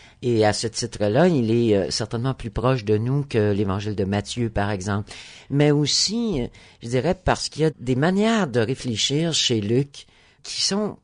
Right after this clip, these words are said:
proches, finalement, de certaines questions. Il a eu des défis pastoraux pour inculturer l'évangile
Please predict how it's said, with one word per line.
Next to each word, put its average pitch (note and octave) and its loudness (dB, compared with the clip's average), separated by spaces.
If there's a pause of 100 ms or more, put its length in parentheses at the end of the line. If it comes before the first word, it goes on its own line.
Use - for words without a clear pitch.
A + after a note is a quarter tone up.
proches, D3+ -2
finalement, A#2+ 0
de G#2 0
certaines A#2 -2
questions. B2+ 2
Il C#3 6
a C3+ 8
eu D#3 6
des C#3+ 6
défis D#3 0 (540)
pastoraux C3 0
pour G#2 0
inculturer D3 2
l'évangile A2+ 0